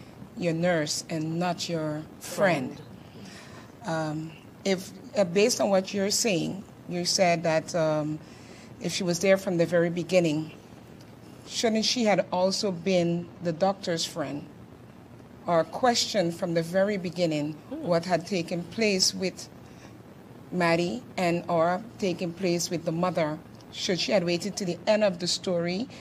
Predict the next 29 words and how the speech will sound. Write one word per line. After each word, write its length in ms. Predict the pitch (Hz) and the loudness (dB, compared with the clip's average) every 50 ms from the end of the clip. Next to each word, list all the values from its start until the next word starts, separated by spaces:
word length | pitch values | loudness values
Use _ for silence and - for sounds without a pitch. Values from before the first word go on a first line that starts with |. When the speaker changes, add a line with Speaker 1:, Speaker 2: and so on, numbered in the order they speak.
| - - - - - | -18 -20 -18 -12 -4
Speaker 1:
to 360 | - 202 180 175 170 170 170 170 - - - - - | -2 -2 0 0 0 -2 -2 -4 -10 -18 -20 -6 0
reflect, 640 | 180 180 175 - - - 202 202 190 175 196 - - | 0 0 0 -2 -4 2 4 6 6 6 4 0 -2
like, 220 | - 170 156 160 - - | 0 0 0 -2 -4 -4
"Oh, 160 | 190 175 165 | -2 -2 -2
something 360 | 165 - 180 156 143 185 165 | -2 -2 -4 -4 -4 -4 -2
was 240 | 160 165 156 147 - | -2 -2 -2 -4 -4
wrong"? 500 | 156 151 156 151 151 147 143 139 135 147 - - - - - - - - - - - - - - - - - - - - - - - | -2 0 0 2 2 2 0 -2 -4 -8 -12 -16 -18 -20 -20 -20 -20 -20 -20 -20 -20 -20 -20 -20 -20 -20 -20 -20 -20 -18 -18 -18 -4
Speaker 2:
So 120 | - 196 | 6 6
Speaker 1:
But 60 | 196 180 | 8 10
Speaker 2:
she 60 | 196 | 12
Speaker 1:
then 80 | 196 196 | 10 12
Speaker 2:
should 80 | 196 196 | 12 10
have 80 | 190 | 8
Speaker 1:
what 40 | 180 | 10
Speaker 2:
brought 220 | 165 185 175 180 180 | 12 12 12 12 10
her 120 | 196 202 | 8 2
suspicions 680 | 190 - 196 170 - - - 175 - - 180 170 170 - | 2 2 0 -2 0 -2 -2 -2 0 0 0 0 0 0
up 160 | 156 160 160 | 0 0 0
Speaker 1:
Uh, 40 | 208 | 4
uh, 40 | |
Speaker 2:
earlier 520 | 196 185 170 165 170 170 170 170 175 185 196 | 8 10 12 12 12 12 12 12 10 12 12
Speaker 1:
yeah. 200 | 214 - - - - - - - | 12 10 8 6 0 -8 -10 -4
Should 220 | - - 240 196 | 4 6 6 6
it 120 | 202 208 202 | 6 4 4
had 220 | 240 202 170 156 | 2 2 2 0
waited 320 | 175 185 185 190 226 214 190 | 0 0 0 0 0 0 2
Speaker 2:
and 100 | 190 175 | 2 4
Speaker 1:
all 80 | 190 185 | 6 6
the 0 | 185 | 6